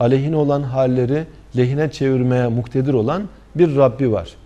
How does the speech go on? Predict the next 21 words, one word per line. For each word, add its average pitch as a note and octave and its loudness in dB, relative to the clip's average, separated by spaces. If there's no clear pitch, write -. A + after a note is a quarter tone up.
Böyle F3+ 4
bir C3+ -4
inanç, C#3+ -4
e, B2 0
insanı E3 -2
rahatlatır C#3 2
ve C#3 0
insan D3+ -4
duanın C#3 2
bu E3+ -2
gibi D3 -2
sırlarını B2+ 0
elde B2 0
ettiğinde A2 -4
gerçekten, D#3 0
e, A2+ -2
daha D3 4
böyle C#3+ 4
Allah'a C3 2
mütevekkil B2 0
olur B2 2